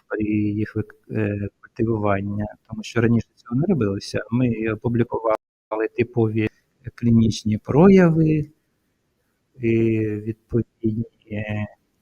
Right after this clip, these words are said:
вияви на рогівці і також, е, в периферичній зоні. І тепер дуже добре розуміємо, е, щодо мікрос-, виявлення за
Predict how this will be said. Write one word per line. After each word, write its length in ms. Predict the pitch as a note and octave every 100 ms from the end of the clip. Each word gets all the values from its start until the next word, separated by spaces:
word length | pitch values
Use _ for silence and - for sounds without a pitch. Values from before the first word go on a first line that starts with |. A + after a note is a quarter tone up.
| _
вияви 800 | A2+ G#2+ C3 F3 F3+ E3+ E3+ D#3+ -
на 400 | C3 C3 B2 -
рогівці 600 | A#2+ A2+ B2+ A#2+ - -
і 340 | A#2 A2+ B2+ B2
також, 460 | - - A2+ - -
е, 360 | A2 G#2+ A2 A2
в 260 | _ - A2+
периферичній 720 | - A#2 - - A2 - - A2
зоні. 260 | A2+ A#2
І 40 | D#3
тепер 240 | - G#3+ F#3 -
дуже 200 | E3 F#3
добре 280 | F3+ F3+ E3+
розуміємо, 840 | D#3 C#3 C3+ B2+ B2+ A2 G#2+ G#2+ A2 _ _ - - - - _ -
е, 240 | A#2+ A2 A2
щодо 260 | - A#2+
мікрос-, 420 | A#2 A#2 - A#2+ - _ _ -
виявлення 520 | C3 A#2 A2+ A2+ A2
за 100 | G2+